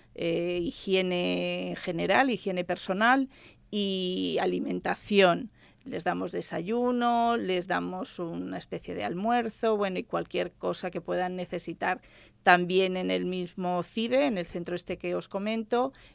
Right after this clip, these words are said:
eh, tienen atención sanitaria básica, ¿eh? Tenemos un médico, enfermera y, o enfermeros, y,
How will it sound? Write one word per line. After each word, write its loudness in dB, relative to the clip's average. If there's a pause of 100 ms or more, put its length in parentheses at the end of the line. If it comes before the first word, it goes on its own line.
(120)
eh, 2
tienen 4
atención 0
sanitaria 4
básica, 2 (240)
¿eh? -4 (320)
Tenemos 0
un -6
médico, 4
enfermera 0 (340)
y, 0
o -2
enfermeros, 0 (400)
y, -2